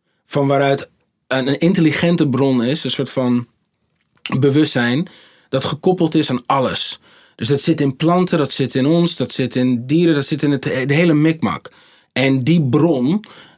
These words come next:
dat, dat, die consciousness, dat, dat bewustzijn,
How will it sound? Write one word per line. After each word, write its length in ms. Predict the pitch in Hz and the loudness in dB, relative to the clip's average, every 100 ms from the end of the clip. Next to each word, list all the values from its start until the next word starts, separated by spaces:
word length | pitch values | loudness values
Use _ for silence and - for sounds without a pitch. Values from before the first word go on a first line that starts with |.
| - | -10
dat, 500 | 127 120 156 160 - | -6 -2 0 -2 -8
dat, 460 | - 120 - 160 143 | -16 -6 0 0 0
die 420 | 120 120 127 160 160 | -4 -4 0 0 -2
consciousness, 840 | - 151 160 170 165 - 160 156 - | -2 0 2 0 -2 0 0 0 0
dat, 200 | 139 127 | -2 -2
dat 320 | 131 147 135 | -2 -2 0
bewustzijn, 760 | 139 135 156 156 147 147 170 | 0 2 0 0 0 0 -2